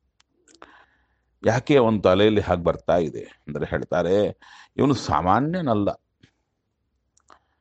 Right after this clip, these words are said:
ಇವನು ಸಾಮಾನ್ಯನಲ್ಲ. ಅಂದ್ರೆ ನನ್ನನ್ನೇ ಎದುರು ಹಾಕ್ಕೊಂಡಿದ್ದಾನೆ ಅಂದ್ರೆ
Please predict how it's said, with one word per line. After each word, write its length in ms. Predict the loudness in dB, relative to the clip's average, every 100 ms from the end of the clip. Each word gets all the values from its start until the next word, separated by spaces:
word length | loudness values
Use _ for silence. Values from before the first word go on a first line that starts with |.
| _ _ _ -4
ಇವನು 200 | 0 2
ಸಾಮಾನ್ಯನಲ್ಲ. 840 | 2 2 4 4 2 2 2 2 0
ಅಂದ್ರೆ 800 | 0 _ _ _ _ -2 2 4
ನನ್ನನ್ನೇ 640 | 4 4 2 2 2 4
ಎದುರು 280 | 4 4 4
ಹಾಕ್ಕೊಂಡಿದ್ದಾನೆ 800 | 6 2 0 0 2 4 4 2
ಅಂದ್ರೆ 340 | 0 2 2